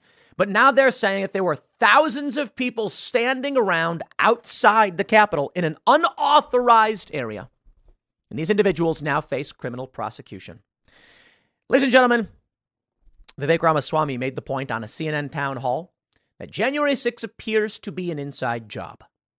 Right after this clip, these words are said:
Well, I'm sorry to say that he is wrong because January sixth was an inside job. Okay, like, you know, he's mostly correct. I'm just being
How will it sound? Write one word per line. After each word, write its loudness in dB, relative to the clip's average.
Well, 2
I'm 2
sorry 4
to 2
say 0
that -2
he -6
is -6
wrong 0
because -8
January -4
sixth -10
was 2
an -6
inside -10
job. -16
Okay, -4
like, -2
you -6
know, -4
he's -4
mostly 2
correct. -2
I'm -6
just -10
being -8